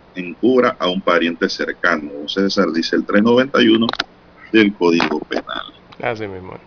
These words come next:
Speaker 1: Aclarado esto, seguimos adelante, don César. Espero que no haya duda ya.
Speaker 2: Así es. Artículo ochenta y tres, artículo del Código, artículo dieciocho de la Constitución.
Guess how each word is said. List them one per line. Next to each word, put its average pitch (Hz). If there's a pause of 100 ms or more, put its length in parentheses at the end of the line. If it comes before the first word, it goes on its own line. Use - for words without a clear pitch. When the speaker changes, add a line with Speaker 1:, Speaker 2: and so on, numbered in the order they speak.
(180)
Speaker 1:
Aclarado 151
esto, 170 (240)
seguimos 92
adelante, 120
don 117
César. 123 (360)
Espero 87
que 87
no 82
haya 92
duda 107
ya. 135 (480)
Speaker 2:
Así 110
es. 95
Artículo 139
ochenta 127
y 120
tres, 202
artículo 135
del 113
Código, 185
artículo 131
dieciocho 123
de 120
la 113
Constitución. 170